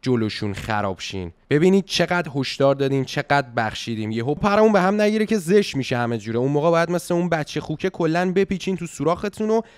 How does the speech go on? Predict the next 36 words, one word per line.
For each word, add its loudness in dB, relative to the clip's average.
همه 2
چی -6
و 0
شوخی -8
شوخی -4
رد -4
کنید.» -12
بعد 4
از 4
اون 4
یه 6
پست 2
یه 2
گذاشت 0
نوشت: 0
«جامعه 8
ایرانی، 4
خواهش 2
می‌کنم 6
با 6
حرف 4
زدن 6
راجع 6
به 2
همدیگه، -2
با 0
فحش -4
و 2
بی‌احترامی 2
سیاسی 2
نرم 4
از -2
بغل 0
و -2
تیکه -6
انداختن، -2